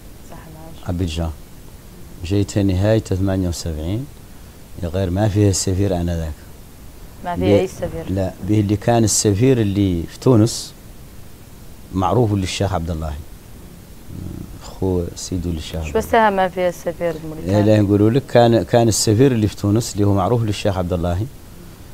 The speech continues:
Speaker 2: ممشي لها كسفير، وأنا ممشي لها من هون كمستشار. منين تينا نعدلوا، نعدلوا الإجراءات، وجا ملفه هو الوظيفة العمومية، جبروا عنه لاحق التقاعد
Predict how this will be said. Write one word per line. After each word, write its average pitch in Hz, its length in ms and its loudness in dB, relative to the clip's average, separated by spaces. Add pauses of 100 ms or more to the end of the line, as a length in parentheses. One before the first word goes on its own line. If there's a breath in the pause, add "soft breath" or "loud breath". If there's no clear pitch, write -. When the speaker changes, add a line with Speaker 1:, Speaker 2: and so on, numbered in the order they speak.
(120)
Speaker 2:
ممشي 104 440 4
لها 110 120 6
كسفير، 95 640 0 (420)
وأنا 101 220 4
ممشي 107 440 4
لها 98 120 2
من 95 160 2
هون 107 120 4
كمستشار. 90 680 -6 (1500)
منين 101 280 4
تينا 110 260 4
نعدلوا، 95 680 2
نعدلوا 90 340 -2
الإجراءات، 98 580 2 (960)
وجا 95 200 0
ملفه 104 440 2
هو 101 120 4
الوظيفة 98 380 4
العمومية، 104 360 0
جبروا 101 320 2
عنه 98 180 2
لاحق 98 240 4
التقاعد 85 480 -2